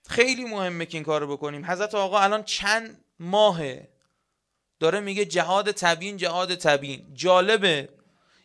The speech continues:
جهاد تبیین رو به عنوان علمای ما جهاد عینی معرفی کردن، یعنی آی مردم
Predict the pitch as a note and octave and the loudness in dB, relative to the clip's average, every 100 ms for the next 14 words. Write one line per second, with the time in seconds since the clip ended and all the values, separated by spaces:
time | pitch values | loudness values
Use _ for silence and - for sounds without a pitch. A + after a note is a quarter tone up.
0 | _ C3 E3+ E3 F3 E3 E3+ - D#3+ D#3+ | _ 0 2 6 6 6 0 2 4 4
1 | E3 G#3 A3+ A#3 F#3 E3+ D#3+ D#3 E3+ E3 | 2 -6 -2 -4 -2 -4 -4 0 -2 2
2 | E3 E3 D#3+ D#3+ D#3+ F3+ G#3 E3 D3+ D#3 | 4 6 4 0 0 0 2 2 4 2
3 | D#3 D#3 D#3+ E3 E3 G#3+ G#3 F#3 D#3+ D#3+ | 0 0 0 2 0 4 6 6 6 2
4 | D#3 D3 D3 C#3 C#3 C#3 D#3 F3+ F#3 G3 | -2 -2 2 2 0 -4 -6 -2 -2 0
5 | G3 G#3+ A3 A3 F#3+ C#3 | 2 2 2 0 0 -2